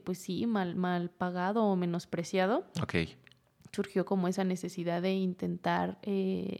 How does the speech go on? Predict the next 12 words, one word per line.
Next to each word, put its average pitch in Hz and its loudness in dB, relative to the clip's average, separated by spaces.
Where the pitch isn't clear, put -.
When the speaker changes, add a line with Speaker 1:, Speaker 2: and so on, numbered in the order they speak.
Speaker 1:
enaltecer 196 0
un 294 -2
poco, 302 0
¿no? 220 -2
Como... 190 0
Esa, 208 0
esa 185 0
riqueza 208 2
cultural 185 -2
que, 180 -4
que 175 -6
tenía, 196 0